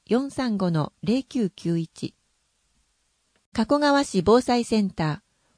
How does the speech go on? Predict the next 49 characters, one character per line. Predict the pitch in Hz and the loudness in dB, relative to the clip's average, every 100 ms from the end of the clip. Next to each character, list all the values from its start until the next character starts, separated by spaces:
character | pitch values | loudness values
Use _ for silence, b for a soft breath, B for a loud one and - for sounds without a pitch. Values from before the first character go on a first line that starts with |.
| _ | _
応 | 240 285 | 4 4
急 | - 294 - | 4 0 2
手 | 269 214 | 2 2
当 | 180 | 0
普 | 185 185 | -2 -4
及 | - 233 220 | -2 2 4
員 | 170 156 - | 2 0 -6
再 | - 254 | -2 -2
講 | - 247 240 | 2 2 2
習 | - 202 | -2 -4
会。 | - 160 - _ _ _ _ _ _ _ _ - | -2 -6 -6 _ _ _ _ _ _ _ _ -4
日 | 220 247 220 | -2 -2 -4
時、 | 185 165 - _ _ - | -2 -4 -6 _ _ 4
五 | 254 | 4
月 | 294 269 202 | 4 0 0
二 | 185 226 | 2 0
十 | 214 190 | 2 2
一 | 175 - | 2 0
日 | 180 165 170 | -2 -2 0
土 | 175 | 4
曜 | 202 196 170 | 4 4 2
日、 | 151 - _ - | -2 -4 _ 0
午 | 247 277 | 2 2
前 | 254 190 | 0 0
九 | 254 | -2
時 | 240 180 | -4 -2
三 | 208 220 | 0 0
十 | 220 | -2
分 | - 190 170 | -2 -2 -2
か | 156 | -2
ら | 147 | -4
十 | 147 220 | 0 -2
二 | 247 202 | 0 -4
時 | 160 | -4
三 | 165 160 | -2 -2
十 | 170 - - | -4 -10 -6
分。 | 147 131 _ _ _ _ _ _ _ | -6 -6 _ _ _ _ _ _ _
場 | 190 202 | -2 0
所、 | - 196 b b b - | 0 -2 b b b -4
加 | 214 | 0
古 | 277 | 2
川 | 277 269 269 | 2 2 0
市 | 175 | 0
防 | 156 226 | 2 2
災 | 240 214 208 | 2 -2 0
セ | 196 | 0
ン | 185 | -2
タ | - 147 | -2 -4
ー。 | 143 | -6